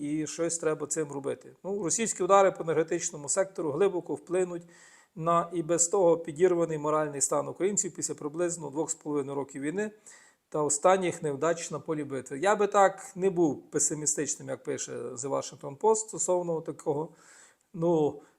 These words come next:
морального, психологічного стану українців, але все-таки, бачите, вони про це пишуть, і пев-, ну, певною мірою, безумовно, це відповідає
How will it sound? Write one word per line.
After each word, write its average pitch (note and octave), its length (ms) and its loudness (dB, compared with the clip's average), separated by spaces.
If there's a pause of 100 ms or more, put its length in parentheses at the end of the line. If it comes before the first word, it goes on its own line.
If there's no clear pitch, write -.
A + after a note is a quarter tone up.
(120)
морального, E3+ 1000 6
психологічного D#3+ 880 0
стану D3+ 400 -2
українців, D3+ 720 -4
але A3+ 260 4
все-таки, G#3 560 -2
бачите, E3+ 380 -4
вони D3+ 200 -6
про D#3 160 -12
це D3 140 -4
пишуть, G#3+ 480 -2
і D#3+ 100 -6
пев-, A#3+ 460 0
ну, B3 100 -4
певною F#3 360 0
мірою, F3 240 -2
безумовно, D3+ 460 -6
це D3 140 -6
відповідає D3 640 -4